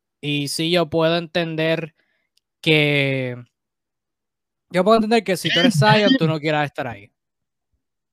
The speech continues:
Yo puedo entenderlo, ¿verdad? No estoy en tus zapatos, no sé cómo te gusta vivir, no sé cuál, cuál sea tu, tus pensares sobre Nueva Orleans, la ciudad. Puedo entenderlo. Pero hay otros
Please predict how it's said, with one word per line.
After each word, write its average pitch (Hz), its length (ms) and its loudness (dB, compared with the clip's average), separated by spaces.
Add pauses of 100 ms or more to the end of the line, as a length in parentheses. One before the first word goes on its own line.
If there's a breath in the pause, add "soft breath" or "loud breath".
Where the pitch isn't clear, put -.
(340)
Yo 151 280 -14
puedo 226 180 0
entenderlo, 254 420 0
¿verdad? 214 180 2
No 240 60 -4
estoy 190 180 -6
en 185 80 -6
tus 190 140 -8
zapatos, 208 520 -2
no 170 140 -8
sé 170 160 -8
cómo 175 220 -8
te 170 140 -6
gusta 170 440 -6 (380 soft breath)
vivir, 196 500 -2
no 175 120 -6
sé 160 340 -6
cuál, 156 340 -6
cuál 147 240 -8
sea 156 280 -8
tu, 151 260 -14
tus 143 140 -14
pensares 147 460 -12
sobre 143 200 -10
Nueva 143 180 -10
Orleans, 147 300 -8
la 143 100 -12
ciudad. 165 520 -6 (480)
Puedo 147 180 -8
entenderlo. 127 540 -18 (1300)
Pero 247 880 4 (1000)
hay 165 260 -6
otros 190 540 -8